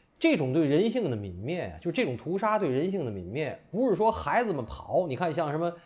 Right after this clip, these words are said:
那个他杀了我的父亲，安吉丽娜·朱莉那电影讲的那些东西，就是孩子身上还有很多那种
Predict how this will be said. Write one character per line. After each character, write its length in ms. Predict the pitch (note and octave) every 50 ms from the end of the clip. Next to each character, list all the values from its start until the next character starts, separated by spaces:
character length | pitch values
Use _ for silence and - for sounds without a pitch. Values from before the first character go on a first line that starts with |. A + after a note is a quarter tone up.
| - - _ _
那 140 | D#3 D#3 C#3
个 140 | A#2+ B2 A#2+
他 180 | - - F3 E3+
杀 240 | E3 F#3+ F3+ F3+
了 80 | D3+ G#2+
我 80 | G2+ A2+
的 80 | C3
父 220 | C3 - G#3 E3+ B2
亲， 120 | A2+ A2
安 140 | A2+ C#3 D#3+
吉 80 | E3
丽 60 | E3 E3
娜· 120 | D3+ C3
朱 140 | B2+ D#3+ F3+
莉 120 | F3+ F3+ C#3+
那 100 | A#2+ A#2
电 160 | A#2 A#2 G#2
影 180 | F#2+ G#2 A2+
讲 240 | A2+ - - G2 G2
的 60 | G#2+
那 100 | A#2 A2+
些 120 | A2 A#2+ A#2
东 120 | B2+ A#2+ A#2+
西， 60 | A#2
就 80 | C3+
是 140 | D3 C#3 C3+ C3+ - - -
孩 300 | - - D3+ D#3 A3 B3+
子 160 | B3+ G3+ D3+
身 180 | - G3+ G#3 G3
上 120 | E3+ B2+
还 120 | A2+ C#3+ F3
有 120 | G3 G3
很 160 | - - A#2
多 260 | A2+ D3 E3+ F3+ D#3 -
那 100 | - D3+ C3+
种 160 | A#2+ G#2 A2